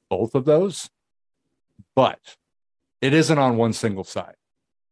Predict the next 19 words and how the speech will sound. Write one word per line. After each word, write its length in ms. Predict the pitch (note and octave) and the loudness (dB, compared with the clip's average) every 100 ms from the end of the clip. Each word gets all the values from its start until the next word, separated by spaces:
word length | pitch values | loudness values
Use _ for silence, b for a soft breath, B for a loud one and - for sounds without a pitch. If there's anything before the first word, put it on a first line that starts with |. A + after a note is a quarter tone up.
| _ _ _ - | _ _ _ -6
And 180 | B2 B2 | -2 0
yes, 540 | B2 B2+ A2 - - | 2 2 0 -4 -6
the 120 | A#2+ | -2
discussion 500 | A2+ A2+ - B2+ - A#2+ | -2 -2 0 0 0 -2
that 140 | G#2 | -2
the 80 | G#2 | -4
Democrats 600 | G#2+ G#2+ - A#2 A2 - | -4 -4 -2 -2 -2 -2
use 320 | G#2 G#2+ A2+ | -4 -2 -4
to 180 | - A2 | -6 -8
justify 760 | - A2 G#2+ - G#2 A2+ G#2 F#2+ - | -4 -4 -4 -6 -8 -4 -4 -6 -8
their 140 | G2 | -8
decision 600 | F#2 - A#2+ A#2+ B2 A#2 - _ _ _ - | -8 -2 0 2 0 -2 -6 _ _ _ -6
is 180 | A2+ | -2
in 100 | A#2 | 0
regards 460 | G#2+ F#2+ G#2 G2+ - | -2 -2 -2 -2 -8
to 120 | - | -12
the 80 | F#2+ | -10
mass 180 | F#2+ F#2 | -10 -12
shootings. 560 | - C3+ B2+ B2+ A#2 | -4 0 2 2 0